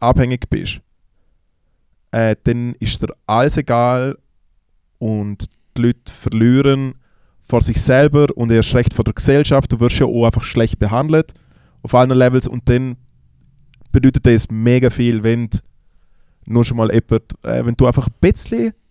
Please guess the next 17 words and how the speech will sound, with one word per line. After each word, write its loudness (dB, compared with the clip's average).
hey, 2
da 2
der -4
Johnny 2
und -8
Susan -2
von -6
der -2
Drogenabgabestelle, -2
hey, 0
alles -2
gut 0
und -12
dann -6
kommst -8
du -2
her 2